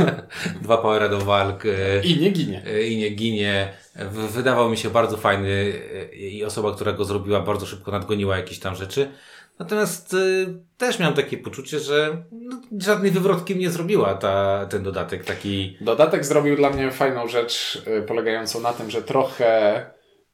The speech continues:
Speaker 2: usunął to pole, którego nigdy nie używaliśmy w trakcie rozgrywek, czyli sprzedawanie, e, przyprawy za pieniądze i technicznie
Speaker 1: No
Speaker 2: rzecz
Speaker 1: bo
Speaker 2: biorąc
Speaker 1: przyprawa jest, jest ważna, nie? Musi płynąć.
Speaker 2: E,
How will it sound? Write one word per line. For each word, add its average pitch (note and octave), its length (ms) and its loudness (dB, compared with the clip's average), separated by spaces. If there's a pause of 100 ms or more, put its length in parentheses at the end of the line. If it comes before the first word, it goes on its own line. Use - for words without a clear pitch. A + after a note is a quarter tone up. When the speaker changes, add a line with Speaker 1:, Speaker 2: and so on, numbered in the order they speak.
(200)
Speaker 2:
usunął F3 440 2
to D3+ 120 4
pole, D#3 300 6
którego C#3 460 4
nigdy C#3 300 -2
nie C#3 120 0
używaliśmy B2 720 0
w - 220 -18
trakcie A#2 360 2
rozgrywek, A2+ 500 -2
czyli A#2 220 -8
sprzedawanie, B2 640 2
e, A2 500 -2
przyprawy B2 460 2
za - 140 -2
pieniądze B2+ 580 0 (220)
i A#2 380 -10
technicznie C3 440 -6
Speaker 1:
No A#2+ 60 -6
Speaker 2:
rzecz B2 100 -4
Speaker 1:
bo C3 60 -4
Speaker 2:
biorąc B2+ 180 -2
Speaker 1:
przyprawa E3+ 380 0
jest, F3 360 -8 (280)
jest F3 200 -10
ważna, A2 420 -4
nie? A2+ 220 -10
Musi A#2+ 200 -8
płynąć. G#2+ 380 -8
Speaker 2:
E, A#2 40 0